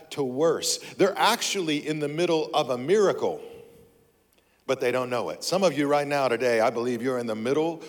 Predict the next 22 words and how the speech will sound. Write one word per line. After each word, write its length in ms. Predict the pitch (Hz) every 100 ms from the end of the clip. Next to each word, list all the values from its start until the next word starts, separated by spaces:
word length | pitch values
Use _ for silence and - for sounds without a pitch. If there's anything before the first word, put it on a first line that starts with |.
| -
of 140 | 123 117
a 60 | 110
miracle 580 | 123 131 110 101 98
in 140 | 98 110
your 140 | 104
life, 580 | 110 120 98 - - -
but 180 | - 98
you 80 | 120
don't 140 | 110
know 180 | 113 107
it. 60 | 87
All 140 | 104
you 100 | 110
see 160 | - 117
is 140 | 95
the 80 | 101
mess, 480 | 101 85 - - - - _ - - - - - - -
right? 160 | 123
You 80 | 127
look 220 | 151 156
around 400 | 156 151 156 151
and, 120 | 123